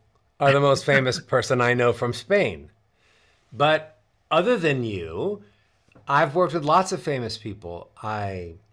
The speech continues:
Speaker 1: I was the one that taught Bradley Cooper to sing for the movie A Star Is Born. I just finished eight months working with Joaquin Phoenix and Lady Gaga on a new movie for Warner Brothers called Joker Two. So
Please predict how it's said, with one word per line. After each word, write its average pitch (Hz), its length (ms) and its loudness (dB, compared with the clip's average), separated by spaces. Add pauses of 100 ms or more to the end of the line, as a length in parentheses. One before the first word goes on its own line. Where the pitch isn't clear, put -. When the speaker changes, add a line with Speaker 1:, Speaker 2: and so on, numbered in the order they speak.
(100)
Speaker 1:
I 127 120 -2
was 131 160 -6
the 156 80 -2
one 139 160 -4
that 135 80 -6
taught 139 280 -2
Bradley 135 360 -2
Cooper 147 480 -4
to 123 180 -12
sing 131 300 -6
for 131 120 -10
the 123 120 -6
movie 123 320 -4
A 113 40 -4
Star 180 360 -4
Is 113 100 -12
Born. 87 460 -10 (920)
I 117 160 -4
just 135 540 -4
finished 135 720 -8 (320)
eight 139 220 -6
months 135 340 -4
working 139 320 -6
with 127 140 -6
Joaquin 120 420 -4
Phoenix 131 420 -8
and 113 160 -8
Lady 120 220 -6
Gaga 135 640 -4 (320)
on 117 240 -4
a 117 80 -4
new 127 460 -2
movie 135 380 -8
for 117 200 -6
Warner 143 240 -4
Brothers 123 300 -4
called 113 280 -8
Joker 113 440 -8
Two. 139 440 -8 (640)
So 113 680 -6